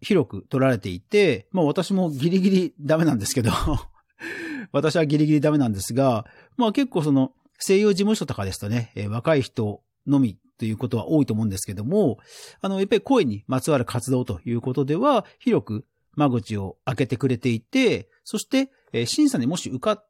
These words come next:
ると、VTuberのような二次元のキャラもこう考えてくれてですね、えー、様々な企画を展開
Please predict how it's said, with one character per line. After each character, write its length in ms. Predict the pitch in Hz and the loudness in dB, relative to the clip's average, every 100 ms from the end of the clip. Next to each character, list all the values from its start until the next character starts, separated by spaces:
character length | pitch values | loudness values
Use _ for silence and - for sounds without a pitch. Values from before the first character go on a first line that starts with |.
| - | -8
る 160 | 131 113 | -6 -2
と、 420 | 247 247 135 92 - | 2 4 2 -2 -10
VTuber 580 | 123 208 226 277 202 117 | -2 -2 0 0 0 -2
の 80 | 90 | -4
よ 80 | 85 | -10
う 20 | |
な 140 | 95 - | -10 -4
二 100 | 180 | 0
次 120 | 254 | 2
元 140 | 302 | 2
の 100 | 127 | 0
キ 120 | - 156 | -2 -2
ャ 40 | |
ラ 80 | 113 | -2
も 200 | 92 - _ | -4 -10 _
こ 120 | - 104 | -8 -6
う 40 | |
考 300 | - 160 160 | -2 0 0
え 60 | 135 | 0
て 180 | 98 - | -4 -12
く 100 | - | -8
れ 80 | 110 | -6
て 100 | 107 | -4
で 100 | 87 | -8
す 120 | - | -4
ね、 160 | 156 180 _ - | -4 -4 _ -6
え 60 | |
ー、 20 | 131 | -2
様 240 | 220 262 | 0 0
々 160 | 208 107 | 0 -4
な 80 | |
企 160 | 90 - | -8 -6
画 240 | 117 - 127 | -6 -2 -4
を 100 | - _ | -4 _
展 220 | - 127 113 | -4 -2 0
開 320 | 120 110 | -2 -2